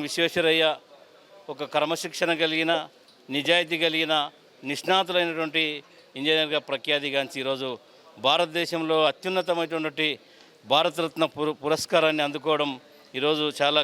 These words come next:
గర్వకారణం. మిగతా ఇంజనీర్లకు ఎవరు కూడా అది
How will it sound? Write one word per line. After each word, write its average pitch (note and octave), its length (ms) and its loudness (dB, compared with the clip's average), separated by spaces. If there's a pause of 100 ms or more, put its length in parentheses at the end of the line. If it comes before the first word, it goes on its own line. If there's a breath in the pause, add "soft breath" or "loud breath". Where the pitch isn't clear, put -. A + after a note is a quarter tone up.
గర్వకారణం. D#3 560 2 (680)
మిగతా D3+ 340 2 (220)
ఇంజనీర్లకు E3 460 0
ఎవరు E3 200 2
కూడా E3+ 160 6
అది D#3+ 80 0